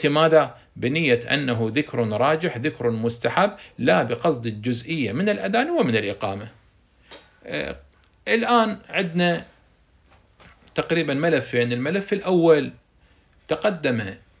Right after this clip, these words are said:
الكلام بالنسبة إلى شعار الشيعة، وأنه هل يصلح أن يكون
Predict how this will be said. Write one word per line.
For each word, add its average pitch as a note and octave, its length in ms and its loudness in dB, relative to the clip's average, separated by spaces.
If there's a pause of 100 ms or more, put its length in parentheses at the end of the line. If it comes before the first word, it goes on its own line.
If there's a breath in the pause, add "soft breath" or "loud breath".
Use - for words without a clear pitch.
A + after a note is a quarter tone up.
(200)
الكلام E3+ 760 0 (200)
بالنسبة D#3 580 -6
إلى D3+ 340 -2
شعار C3+ 400 -2
الشيعة، B2+ 560 -4 (1160 soft breath)
وأنه G#2+ 580 -6
هل C3 200 -4
يصلح A#2+ 420 -8
أن B2 100 -2
يكون A#2 600 0